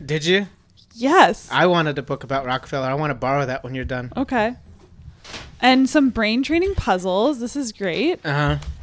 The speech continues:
Speaker 2: And then, um, another Calvin and Hobbes book.
Speaker 1: So, Joanna, that's something you want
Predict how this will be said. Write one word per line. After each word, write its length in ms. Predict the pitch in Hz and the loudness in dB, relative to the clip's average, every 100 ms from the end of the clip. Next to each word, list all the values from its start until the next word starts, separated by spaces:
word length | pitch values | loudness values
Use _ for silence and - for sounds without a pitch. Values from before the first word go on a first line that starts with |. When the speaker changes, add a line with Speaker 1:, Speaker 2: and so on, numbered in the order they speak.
| - | -2
Speaker 2:
And 200 | 233 240 | 2 6
then, 520 | 226 226 226 226 - | 6 6 4 2 2
um, 400 | 226 226 220 214 - | 2 4 4 2 0
another 320 | 233 226 226 | 2 4 2
Calvin 300 | 233 233 247 | 0 0 0
and 100 | 262 | 0
Hobbes 240 | 349 285 190 | 0 -2 -4
book. 320 | 175 180 - | -4 -4 -10
Speaker 1:
So, 160 | - 170 | -2 0
Joanna, 380 | 175 170 175 160 | 4 8 8 6
that's 220 | 160 - | 4 2
something 400 | 180 175 185 208 | -2 -2 0 0
you 140 | 233 | 0
want 360 | 202 147 139 | 2 2 0